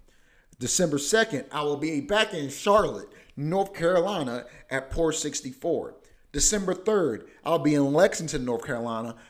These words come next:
at High Rock Outfitters. And December ninth,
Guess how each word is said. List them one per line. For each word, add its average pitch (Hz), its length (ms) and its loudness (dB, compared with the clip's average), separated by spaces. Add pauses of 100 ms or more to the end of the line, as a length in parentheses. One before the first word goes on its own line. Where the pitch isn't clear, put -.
(120)
at 123 140 -6
High 147 200 0
Rock 139 340 -2
Outfitters. 113 640 -8 (280)
And 143 160 0
December 185 460 0
ninth, 170 400 -4